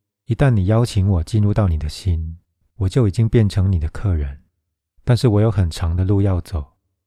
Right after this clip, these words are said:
所以请你让我离开。我已经接受了你的善待。”但是那个妓女说：“你这样说真的是伤了我的心。你难道不能表示一点爱，进入到我家来？”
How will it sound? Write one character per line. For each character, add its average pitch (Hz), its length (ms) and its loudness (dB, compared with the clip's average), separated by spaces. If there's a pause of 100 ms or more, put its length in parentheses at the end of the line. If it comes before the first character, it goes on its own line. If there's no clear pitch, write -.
(220)
所 120 180 0
以 110 60 2
请 110 220 -2
你 101 80 2
让 95 180 0
我 80 100 -4
离 78 200 -6
开。 80 400 -10 (640)
我 127 120 2
已 113 40 0
经 110 180 -2
接 113 180 0
受 107 220 -2
了 85 100 -4
你 73 140 -8
的 73 120 -10
善 80 300 -6
待。” 73 320 -8 (640)
但 110 140 0
是 104 120 -2
那 101 120 0
个 90 100 0
妓 104 180 0
女 80 160 -2
说 82 400 -4 (600)
：“你 98 120 -2
这 127 100 0
样 123 140 2
说 123 500 0
真 123 140 -2
的 110 100 2
是 104 140 -6
伤 107 260 0
了 92 100 2
我 78 140 -2
的 87 100 -4
心。 76 420 -6 (680)
你 107 80 2
难 123 160 2
道 147 120 2
不 143 140 4
能 123 160 4
表 90 180 2
示 113 220 -2
一 110 80 0
点 80 240 -2
爱， 95 340 -2 (240)
进 110 160 0
入 101 120 0
到 107 140 0
我 76 160 -4
家 87 240 -4
来？” 69 340 -8